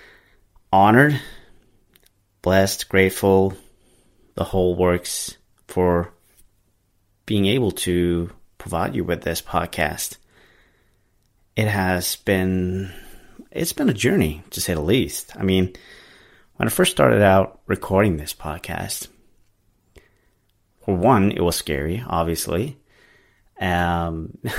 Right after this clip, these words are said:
<laughs> you know, English is not my native language, so just, uh, I was actually talking to this with my podcast guest today, that, you know, when I started recording this,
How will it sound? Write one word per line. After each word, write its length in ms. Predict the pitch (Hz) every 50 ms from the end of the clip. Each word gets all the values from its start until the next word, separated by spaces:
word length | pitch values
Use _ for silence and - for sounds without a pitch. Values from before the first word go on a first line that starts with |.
| - - - - - - - -
<laughs> 640 | 117 - - - - - - - - - - _
you 100 | - -
know, 220 | 98 95 92 - -
English 320 | 117 120 135 139 123 113
is 100 | 113 101
not 160 | 117 101 95
my 80 | 90 90
native 320 | 87 87 85 80 85 78
language, 460 | 80 78 80 82 - 85 90 - -
so 580 | - - - 87 87 85 85 85 85 85 82 - - _ _ - _ _ _ _ _ -
just, 480 | - 104 101 104 - - - - 123
uh, 380 | 110 104 95 92 90 90 - - - _
I 80 | - 95
was 140 | 107 107 110
actually 220 | 95 95 - -
talking 340 | - 95 90 98 92 87 85
to 120 | - - 87
this 240 | 87 87 85 - - _ - _ _ _ _ _ _ _
with 280 | - - 92 - - -
my 200 | 82 80 78 -
podcast 460 | - 82 82 82 - 85 82 82 -
guest 240 | 85 80 - - -
today, 400 | 85 90 92 87 82 82 85 - - - - - - - - - - _ _ _
that, 280 | - - 92 85 87 98
you 80 | 104 92
know, 140 | 90 87
when 180 | 90 92 92 90
I 140 | 87 87 87
started 260 | - - - 98 90
recording 380 | 87 - - - 113 113 101 90
this, 480 | 90 90 87 90 90 - - - -